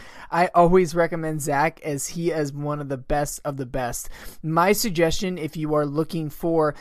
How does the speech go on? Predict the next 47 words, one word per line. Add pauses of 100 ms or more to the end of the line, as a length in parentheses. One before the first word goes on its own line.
(140)
a
training
plan
or
working
with
a
coach, (260)
is
to
check
out
Zach
Bitter's
pre-made
training
plans (100)
or
his
personalized
training
plans, (240)
which
comes
with
personalized
coaching
for
your
own
goals. (260)
Whether
you
just
wanna
finish
your
next
ultra,
hit
a
P
R,
or
reach
the
podium,